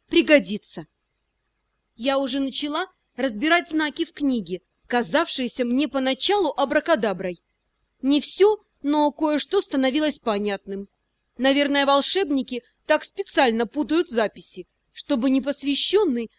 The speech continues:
не мог ничего разобрать и натворить. Специальными значками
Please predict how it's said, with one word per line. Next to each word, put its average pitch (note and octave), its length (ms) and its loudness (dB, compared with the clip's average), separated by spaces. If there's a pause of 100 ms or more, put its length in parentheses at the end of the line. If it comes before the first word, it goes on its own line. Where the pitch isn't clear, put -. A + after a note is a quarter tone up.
(120)
не D#4 160 4
мог D4 280 0
ничего C#4 380 2
разобрать C#4+ 580 0 (220)
и F#4 140 2
натворить. G#3 600 -2 (840)
Специальными C4 840 0
значками C4 800 -2